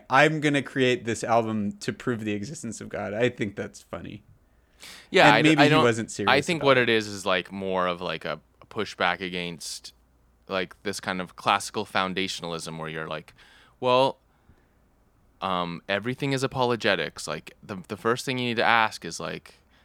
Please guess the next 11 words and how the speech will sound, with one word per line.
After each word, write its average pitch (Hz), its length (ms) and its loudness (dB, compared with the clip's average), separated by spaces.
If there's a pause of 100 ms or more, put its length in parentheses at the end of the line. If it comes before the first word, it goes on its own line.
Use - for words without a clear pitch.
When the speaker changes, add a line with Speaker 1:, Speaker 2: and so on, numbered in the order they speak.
(240)
Speaker 2:
you 92 120 -10
know, 95 380 -6 (840)
does 92 340 0
math 92 420 0
and 90 120 -8
science 104 500 -4
prove 95 320 -8
the 104 80 -4
existence 87 480 -8
of - 120 -20
God?" 101 400 -8